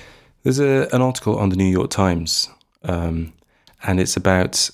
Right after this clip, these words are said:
a new breed of, um, poets and short fiction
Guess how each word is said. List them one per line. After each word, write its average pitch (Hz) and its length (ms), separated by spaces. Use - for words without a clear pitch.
a 92 340
new 104 240
breed 107 480
of, 87 520
um, 82 460
poets - 640
and 90 340
short - 320
fiction 98 640